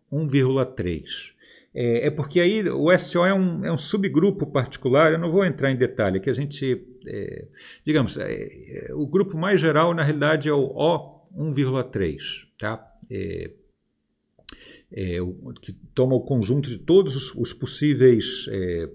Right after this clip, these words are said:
todos os possíveis... é, é, transformações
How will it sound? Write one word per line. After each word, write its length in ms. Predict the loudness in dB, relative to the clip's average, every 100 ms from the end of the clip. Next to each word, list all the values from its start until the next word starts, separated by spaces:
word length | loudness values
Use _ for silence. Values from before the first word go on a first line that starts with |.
| -8
todos 240 | -6 -4 -6
os 100 | -8
possíveis... 880 | -10 -8 -4 -2 -2 -2 -6 -10 -10
é, 440 | -8 -8 -8 -10 -16 _ _ _ _ _ -20
é, 600 | -20 -18 -18 -20 -20 -12
transformações 1160 | -6 -4 -2 -2 -2 -4 -4 -2 -4 -6 -12